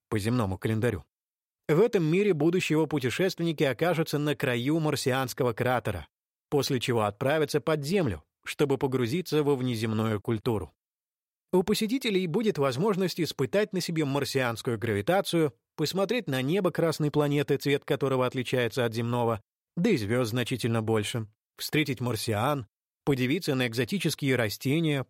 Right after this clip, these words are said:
посмотреть марсианское телевидение и спорт, а также насладиться марсианской едой и напитками. «Пиво будет легким из-за небольшой силы тяжести», шутит Спенсер.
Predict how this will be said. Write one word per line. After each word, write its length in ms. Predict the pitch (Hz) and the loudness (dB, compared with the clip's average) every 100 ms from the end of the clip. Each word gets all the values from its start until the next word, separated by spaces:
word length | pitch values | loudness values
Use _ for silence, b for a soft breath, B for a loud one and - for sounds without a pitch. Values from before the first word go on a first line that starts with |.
| _ | _
посмотреть 440 | - 107 107 135 147 | -6 -2 0 -2 -2
марсианское 600 | 127 110 123 160 - 151 | -4 -2 -2 -2 -2 -2
телевидение 580 | 135 123 123 170 165 156 | 0 -2 0 0 0 0
и 20 | |
спорт, 440 | - 208 202 - _ _ _ - | 0 0 0 -2 _ _ _ -2
а 100 | 156 | 0
также 380 | 214 226 156 | 0 0 2
насладиться 640 | 151 139 147 147 226 - 170 | 0 0 0 0 -2 -2 0
марсианской 640 | 151 143 - 139 135 - | 0 0 0 -2 -2 -2
едой 480 | 113 104 110 165 - _ _ | -2 0 2 2 0 _ _
и 100 | 143 | -2
напитками. 600 | 135 123 135 117 117 85 - _ _ _ _ _ _ _ _ _ _ _ _ | 0 -2 -2 -4 -4 -6 -12 _ _ _ _ _ _ _ _ _ _ _ _
«Пиво 440 | - 240 156 92 90 _ | -2 0 2 -2 -6 _
будет 460 | 185 185 208 208 - | -2 2 2 2 2
легким 540 | 196 135 101 - 107 | 2 2 0 -2 0
из-за 120 | 107 113 | 2 2
небольшой 520 | 113 117 110 185 190 | 2 0 0 0 0
силы 320 | - 139 135 | -2 0 0
тяжести», 580 | - 107 90 92 - 98 _ _ _ - | 0 -2 -2 -8 -8 -10 _ _ _ -14
шутит 400 | - 127 120 110 | -4 -2 -2 -4
Спенсер. 500 | - 113 90 98 | -2 -2 -2 -8